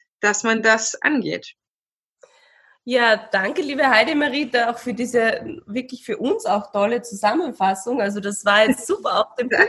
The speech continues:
Speaker 1: <laughs>
Speaker 2: gebracht. Ähm, ich würde da gern noch etwas dazu sagen, weil ich, ich glaube, es gibt zwei Punkte,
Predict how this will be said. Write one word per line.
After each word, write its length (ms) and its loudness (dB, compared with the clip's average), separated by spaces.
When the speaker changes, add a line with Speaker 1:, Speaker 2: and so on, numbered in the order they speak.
Speaker 1:
<laughs> 80 2
Speaker 2:
gebracht. 400 -4
Ähm, 440 4
ich 180 -10
würde 200 -6
da 100 -2
gern 260 4
noch 140 0
etwas 360 0
dazu 240 -8
sagen, 400 2
weil 140 -2
ich, 100 -12
ich 240 -12
glaube, 260 2
es 120 -8
gibt 180 -14
zwei 260 4
Punkte, 640 -4